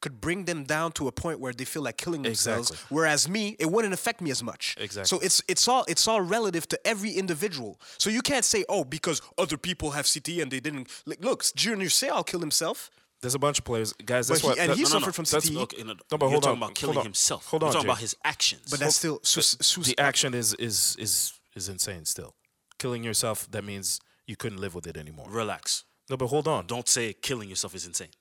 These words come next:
Speaker 3: Don't say that. That's
Speaker 1: No, meaning, uh,
Speaker 2: No.
Speaker 1: it's a way of, it's, it's a figure of speech.
Speaker 2: It's a figure of speech. I wasn't
Speaker 3: Be
Speaker 2: trying to
Speaker 3: a-,
Speaker 2: say
Speaker 3: be aware of what you're
Speaker 2: Okay,
Speaker 3: saying,
Speaker 2: okay,
Speaker 3: people.
Speaker 2: okay, okay.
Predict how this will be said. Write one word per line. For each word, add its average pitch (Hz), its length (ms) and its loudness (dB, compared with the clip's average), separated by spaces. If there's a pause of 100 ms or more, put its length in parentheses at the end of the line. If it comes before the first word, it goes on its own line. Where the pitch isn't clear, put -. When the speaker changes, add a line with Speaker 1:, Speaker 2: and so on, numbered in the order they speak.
Speaker 3:
Don't 87 120 -12
say - 100 -4
that. - 200 -20
That's - 60 -12
Speaker 1:
No, 151 140 -4
meaning, 127 440 -6 (140)
uh, - 60 -8
Speaker 2:
No. 135 540 4 (120)
Speaker 1:
it's - 140 -6
a 143 40 -8
way 147 100 -6
of, 131 180 -8
it's, - 240 -8
it's 127 260 -2
a - 40 -12
figure 143 260 -8
of 107 60 -2
speech. 202 260 -2
Speaker 2:
It's 127 180 0
a 147 60 -4
figure 175 160 -2
of 135 80 0
speech. 147 300 -2
I 143 40 4
wasn't 160 300 2
Speaker 3:
Be 160 60 6
Speaker 2:
trying 170 100 8
to 165 60 8
Speaker 3:
a-, 160 40 6
Speaker 2:
say 151 140 4
Speaker 3:
be 156 160 4
aware 151 440 6
of 120 120 2
what 131 160 4
you're - 60 4
Speaker 2:
Okay, - 80 6
Speaker 3:
saying, 160 300 2
Speaker 2:
okay, 147 260 -2
Speaker 3:
people. 151 140 2
Speaker 2:
okay, 139 260 -4
okay. 120 300 -8